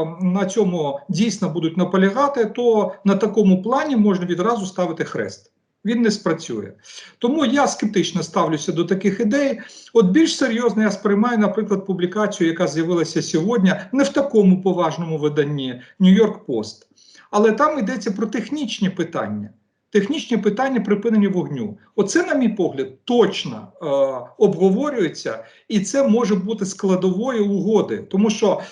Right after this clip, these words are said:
е, Крим, нато — це не про припинення вогню. Це про, м, е, мирну угоду, десь там в перспективі. І там будуть протиріччя між Росією і Україною, які, ну, скажімо так, е, сумістити компромісно буде практично неможливо.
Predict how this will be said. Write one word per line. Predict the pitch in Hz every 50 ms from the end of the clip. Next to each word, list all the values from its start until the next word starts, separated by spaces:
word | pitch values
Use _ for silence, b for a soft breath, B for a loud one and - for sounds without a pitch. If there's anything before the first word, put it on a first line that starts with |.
| B B B B B -
е, | 170 165 -
Крим, | - - - 247 254 277 285 277 269 262 254 233 214 208
нато — | 214 240 262 262 247 240 240 - 220 208 202 196 202
це | - - 262 269 269 247
не | 226 220 254
про | 233 - 247 240 -
припинення | - 240 220 190 247 254 240 240 220 226 220
вогню. | 190 214 196 190 185 208 202 165 117 101 92 - - _ _ _ _ _ _ _ _
Це | - - 262 269 277
про, | - - 233 190 - - -
м, | 226 190 196
е, | 196 190 190 190 190 185 180
мирну | 202 247 254 208 208 214 208
угоду, | 190 170 165 220 240 233 208 - 139 123 117 113 131
десь | 220 220 208
там | - - 202 190
в | 190 -
перспективі. | 214 185 - - _ 190 180 - - - 208 202 185 156 120 110 107 107 b b b b b b b b
І | 190 175
там | 175 233 247 247 226 208 185
будуть | 220 196 208 196 - -
протиріччя | - 185 185 - 196 214 240 214 - - 196
між | 185 185 185 165 156
Росією | 175 180 180 - - 208 185 175 165
і | 175
Україною, | 160 151 - 180 175 196 240 269 262 240 208 190
які, | 185 185 - 208 208 202 185 190 B B B B _ _ -
ну, | 240 269
скажімо | 220 - - - 196 190 190 185
так, | 202 180 - - - - - _ _ 180
е, | 180 180 180 175 175 175 175 175
сумістити | - - 214 208 208 208 - 233 220 185 202
компромісно | 196 - 196 190 196 202 226 269 277 - - - 180
буде | 180 208 185 185
практично | - 180 160 - - 185 185 - 185 165
неможливо. | 160 156 156 147 135 143 123 113 107 98 98 -